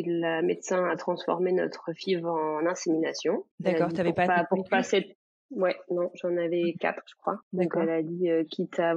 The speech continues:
Speaker 1: à s'être piquée, on va pas faire ça pour rien, heu, on, on va la transformer en insémination. » Heu, donc, il n'a pas marché non plus. Ça, c'était la quatrième
Speaker 2: D'accord.
Speaker 1: insémination.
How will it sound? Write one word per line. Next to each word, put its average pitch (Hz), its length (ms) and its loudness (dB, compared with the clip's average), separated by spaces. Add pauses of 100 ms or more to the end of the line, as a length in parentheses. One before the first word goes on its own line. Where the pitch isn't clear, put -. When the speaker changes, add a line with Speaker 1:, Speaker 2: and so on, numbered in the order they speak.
Speaker 1:
à 160 120 2
s'être 160 260 -2
piquée, 185 460 0
on 170 60 2
va 160 80 0
pas 170 180 -2
faire 175 220 -4
ça 180 120 0
pour 175 220 -4
rien, 180 260 2
heu, 147 800 -2
on, 151 360 -2
on - 20 -2
va 160 120 0
la 147 120 2
transformer - 480 -4
en 156 160 -2
insémination. » 165 800 -2 (140)
Heu, 151 360 2
donc, 131 220 0
il - 40 -2
n'a 127 100 2
pas 127 120 -2
marché 131 280 -2
non 135 160 0
plus. 196 360 -2
Ça, - 80 -6 (100)
c'était 165 200 -4
la 143 60 -2
quatrième 151 400 -2
Speaker 2:
D'accord. 156 120 -4
Speaker 1:
insémination. 156 640 -4